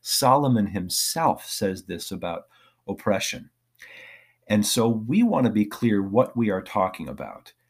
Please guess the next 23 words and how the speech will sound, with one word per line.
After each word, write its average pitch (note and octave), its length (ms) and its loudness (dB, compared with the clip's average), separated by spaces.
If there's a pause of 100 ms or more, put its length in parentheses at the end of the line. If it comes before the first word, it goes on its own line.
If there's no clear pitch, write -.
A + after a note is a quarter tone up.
(140)
when G2 220 -2
the F2 60 -2
Bible G2 440 2
discusses E2 600 -4
oppression. - 640 -4 (400)
Uh, D#2+ 140 -4
some F3 300 0
of A2+ 140 0
these G#2 260 0
thoughts - 640 0
come F#2+ 340 -4
from F#2 320 -4
a E2+ 40 -2
biblical G#2 460 -4
counselor F#2 600 -4
by E2+ 160 -4
the F2 80 -4
name F2+ 180 -6
of - 180 -12
Chris - 380 -4
Moles F2+ 760 -6 (300)
from F2 320 -4
his E2+ 220 -8